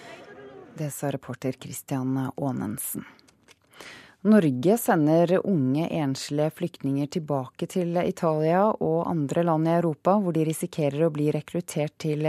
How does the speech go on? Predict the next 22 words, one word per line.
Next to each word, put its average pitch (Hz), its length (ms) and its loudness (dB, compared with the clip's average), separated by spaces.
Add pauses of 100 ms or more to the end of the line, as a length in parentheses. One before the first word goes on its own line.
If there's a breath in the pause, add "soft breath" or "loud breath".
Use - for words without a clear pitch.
kriminalitet 165 960 -2
og 156 300 -4
prostitusjon. 214 960 2 (500 loud breath)
Det 160 400 4
sier 147 540 0
seniorrådgiver 135 1120 0
Jon 139 260 0
Ole 131 240 -2
Martinsen 139 640 -2
i 147 80 2
Norsk - 380 -6
organisasjon 135 760 -4
for 135 240 -6
asylsøkere, - 760 -6
noas. - 720 -6
Han 170 160 2
mener 147 260 2
dessuten 190 480 0
at - 220 -4
flere 131 320 -4
av 143 80 -4
dem 143 180 0